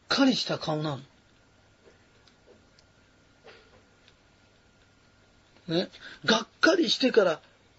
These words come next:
立ち直ったように、「でも大丈夫よ、お母さんがついてるから」。そのがっかりした顔が傷つけるの。それで傷ついてきたの。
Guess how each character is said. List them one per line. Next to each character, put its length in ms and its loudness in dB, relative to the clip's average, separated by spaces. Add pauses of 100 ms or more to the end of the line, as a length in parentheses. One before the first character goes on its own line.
(500)
立 160 2
ち 160 2
直 220 4
っ 60 -10
た 180 4
よ 180 -2
う 60 0
に、 280 -4 (600)
「で 120 6
も 120 2
大 220 0
丈 100 4
夫 100 0
よ、 140 4
お 60 -4
母 200 4
さ 100 -4
ん 80 -4
が 80 -2
つ 100 -8
い 80 -6
て 80 -4
る 80 -4
か 80 -6
ら」。 60 -8 (400)
そ 200 2
の 160 0 (260)
が 200 2
っ 60 -6 (140)
か 140 6
り 160 0
し 80 -10
た 140 6
顔 280 2
が 140 4
傷 380 -6
つ 160 -14
け 80 0
る 160 -2
の。 120 -12 (1700)
そ 160 4
れ 100 6
で 100 -2
傷 320 -2
つ 160 0
い 140 6
て 100 0
き 80 -8
た 160 0
の。 100 -8